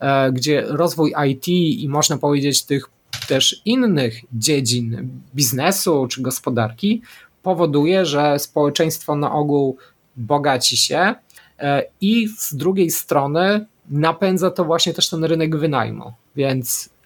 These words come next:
w mojej opinii, natomiast jest to moja opinia, e, te ceny pójdą w górę i one idą w górę gdzieś tak z prędkością kilku procent, od sześciu do ośmiu rocznie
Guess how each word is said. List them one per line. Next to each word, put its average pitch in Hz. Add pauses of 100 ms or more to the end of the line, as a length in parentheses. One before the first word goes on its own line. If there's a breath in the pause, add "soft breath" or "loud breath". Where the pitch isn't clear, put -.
(100)
w -
mojej 180
opinii, 147
natomiast 131
jest 127
to 143
moja 139
opinia, 123 (640 loud breath)
e, 135 (380)
te 185
ceny 180
pójdą 151
w 139
górę 123
i 139
one 139
idą 135
w 127
górę 135
gdzieś 131
tak 135
z -
prędkością 131
kilku 151
procent, 147
od 110
sześciu 135
do 127
ośmiu 135
rocznie 147